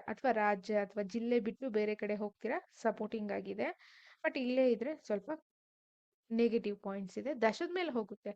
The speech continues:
ಹಂಗಂತ ಹನ್ನೆರಡನೇ ಮನೆ ರಾಹು ಇದೆ, ಊರ್ ಬಿಟ್ಟು ಹೋಗಕ್ಕಾಗತ್ತಾ? ಹೋಗೋ ಕಾಂಬಿನೇಷನ್ ಇದ್ರೆ ಹೋಗಿ, ಇಲ್ಲ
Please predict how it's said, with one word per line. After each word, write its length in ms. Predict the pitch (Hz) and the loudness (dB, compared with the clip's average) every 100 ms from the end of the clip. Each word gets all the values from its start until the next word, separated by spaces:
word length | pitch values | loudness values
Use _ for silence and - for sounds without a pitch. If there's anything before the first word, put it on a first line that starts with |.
| _ - - - | _ -20 -20 -6
ಹಂಗಂತ 340 | 233 262 254 269 254 | 0 0 2 2 2
ಹನ್ನೆರಡನೇ 340 | 233 262 262 254 | 2 0 0 0
ಮನೆ 180 | 247 | 0
ರಾಹು 280 | 240 233 247 | 2 2 0
ಇದೆ, 140 | 254 240 | 0 0
ಊರ್ 220 | 233 262 | 0 0
ಬಿಟ್ಟು 200 | 247 226 | 0 -2
ಹೋಗಕ್ಕಾಗತ್ತಾ? 580 | 208 190 185 208 - 208 - _ _ - | -4 -6 -8 -6 -4 -4 -6 _ _ 0
ಹೋಗೋ 220 | 277 311 | 2 2
ಕಾಂಬಿನೇಷನ್ 600 | 311 269 269 262 254 254 233 | 4 2 2 -2 -2 -2 0
ಇದ್ರೆ 160 | 285 | 2
ಹೋಗಿ, 400 | 262 226 226 190 - _ _ _ 208 | 2 2 2 -2 -12 _ _ _ -10
ಇಲ್ಲ 220 | 262 | -4